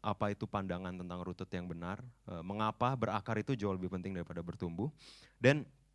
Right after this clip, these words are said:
this week kita akan belajar tentang dibangun di atas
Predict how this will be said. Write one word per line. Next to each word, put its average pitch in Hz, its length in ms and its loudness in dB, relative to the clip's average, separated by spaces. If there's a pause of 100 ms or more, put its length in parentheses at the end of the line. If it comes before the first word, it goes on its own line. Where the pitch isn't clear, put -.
(480)
this 117 240 4
week 165 160 6
kita 147 240 4
akan 143 160 2
belajar 104 320 4
tentang 127 400 2
dibangun 110 800 0
di 107 80 2
atas 95 480 -4